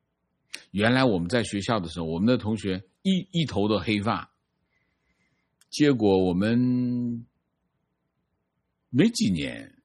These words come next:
我觉得没几年，大概十年左右，头发就掉光了。所以你要知道，中国的电影检查制度非常的，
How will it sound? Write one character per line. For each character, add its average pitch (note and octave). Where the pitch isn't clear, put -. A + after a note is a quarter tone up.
我 G2
觉 C3
得 D3+
没 D3+
几 F2+
年， D#2+
大 D#3+
概 D3+
十 A#2+
年 C#3
左 G2+
右， D#2
头 -
发 E2
就 D#2
掉 D2
光 B1+
了。 -
所 -
以 -
你 A2+
要 F#2+
知 G2
道， F2
中 D3
国 C3
的 A#2
电 C3
影 A#2+
检 F2
查 F2
制 A#2
度 G#2
非 C3
常 F2
的， D2